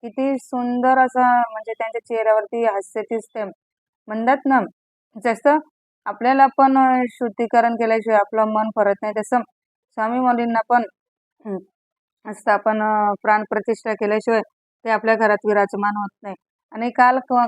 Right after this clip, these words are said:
काय कुणास ठाऊक, माझं मन हटत असं नव्हतं, असं वाटत होतं की नुसतं मी त्या स्वामी माऊलींकडेच बघू,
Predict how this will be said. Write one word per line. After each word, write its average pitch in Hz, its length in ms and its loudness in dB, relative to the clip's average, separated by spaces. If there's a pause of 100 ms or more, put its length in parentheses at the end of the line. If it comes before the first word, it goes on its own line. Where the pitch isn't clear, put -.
काय 240 260 4
कुणास 220 360 -4
ठाऊक, 202 220 -10
माझं 208 280 -6
मन 220 140 -2
हटत 208 280 -4
असं 208 220 -4
नव्हतं, 202 300 -6 (420)
असं 220 260 -2
वाटत 254 220 2
होतं 247 260 -4
की 240 160 -6
नुसतं 226 300 -10
मी 226 120 -10
त्या 220 140 -4
स्वामी 202 320 -8
माऊलींकडेच 196 680 -6
बघू, 359 260 -6